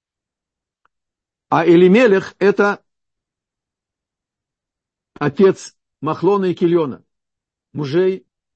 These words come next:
Рут и Орпа. И благодаря тому, что он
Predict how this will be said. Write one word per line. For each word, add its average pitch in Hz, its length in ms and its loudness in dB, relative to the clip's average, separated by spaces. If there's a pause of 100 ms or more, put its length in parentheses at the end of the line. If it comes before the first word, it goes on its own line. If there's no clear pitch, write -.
(640)
Рут 175 280 -4
и 170 100 -6
Орпа. 147 420 -8 (3000)
И 120 80 -10
благодаря 185 300 -2
тому, 214 160 -4
что - 160 -2
он 185 320 -2